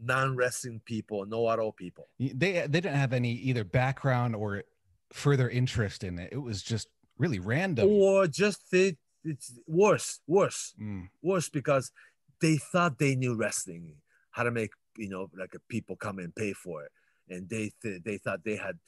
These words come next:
Speaker 1: they studied the W W E and they, they learned about how to do storylines. And with Pride, they had money, some kind of money to play around. They were able to bring in people like Goldberg, Nash, Hall,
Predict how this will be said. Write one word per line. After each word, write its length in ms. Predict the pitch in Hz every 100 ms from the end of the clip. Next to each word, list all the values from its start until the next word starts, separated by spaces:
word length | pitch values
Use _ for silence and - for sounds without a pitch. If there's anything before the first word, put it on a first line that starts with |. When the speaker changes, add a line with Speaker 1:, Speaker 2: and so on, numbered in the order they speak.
| _
Speaker 1:
they 120 | - 98
studied 400 | - 113 101 87
the 40 |
W 280 | 85 98 98
W 400 | 95 101 104 98
E 20 |
and 160 | 90 87
they, 300 | 90 87 80 73
they 380 | 90 85 87 82 _ _ _ _ _ _ 170
learned 300 | 107 104 98
about 240 | 87 87 82
how 160 | - 110
to 80 |
do 200 | 95 95
storylines. 1080 | 85 - 110 98 85 78 73 76 _ _ - _ _ _ _
And 400 | 120 127 123 117 - -
with 180 | 120 107 -
Pride, 540 | 151 160 170 147 101 90
they 160 | 139
had 220 | 143 131 98
money, 580 | 90 98 156 127 92 104 _
some 240 | - 143
kind 200 | 135 123
of 40 | 101
money 240 | 107 113
to 100 | -
play 200 | - 90
around. 380 | 104 120 139 156 - - _ _
They 280 | 151 165 151
were 200 | 127 127
able 320 | 113 113 113
to 120 | -
bring 300 | 95 117 113
in 100 | 110
people 240 | - 110 101
like 160 | 87
Goldberg, 720 | - 120 123 107 117 113 113 - _ 101
Nash, 480 | 120 123 117 - - -
Hall, 440 | - 127 127 123